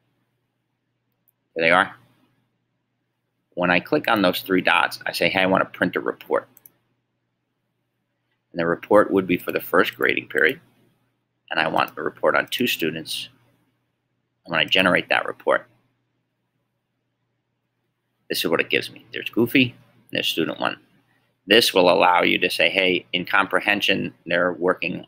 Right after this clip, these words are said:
uh, a two out of four, so they've achieved that much of their competencies," and then in vocabulary, there it is.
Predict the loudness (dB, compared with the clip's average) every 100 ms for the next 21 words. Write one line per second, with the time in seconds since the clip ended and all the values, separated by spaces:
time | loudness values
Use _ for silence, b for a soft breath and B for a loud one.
0 | _ -8 -6 -8 -14 _ _ -10 -8 -4
1 | -2 0 0 -2 -4 0 0 -2 b b
2 | -4 0 0 -2 -6 _ _ _ -10 0
3 | 2 4 0 -2 -2 0 0 2 4 4
4 | 2 0 _ -2 0 2 2 2 2 -2
5 | -6 -4 -2 0 2 2 0 0 -4 -6
6 | -6 -2 -2 -2 -4 _ -2 -2 -2 -10